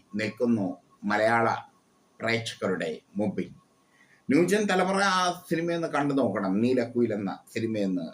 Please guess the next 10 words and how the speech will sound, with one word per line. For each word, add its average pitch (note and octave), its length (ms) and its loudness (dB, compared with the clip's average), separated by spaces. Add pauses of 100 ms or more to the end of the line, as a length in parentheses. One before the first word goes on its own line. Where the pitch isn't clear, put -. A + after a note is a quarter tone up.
(400)
കണ്ടു A2 240 0
നോക്കണം. F2+ 280 -4 (1300)
മിസ് C#3 200 2
കുമാരിയുടെ G3 480 4
മരണം E3 400 0 (280)
ഒരുപാട് C#3+ 440 4 (280)
ദുരൂഹതകൾ C#3+ 640 2
നിറഞ്ഞ A2+ 300 -2 (400)
മരണമായിരുന്നു. G#2 680 -2 (1040)
അവർ D#3 220 4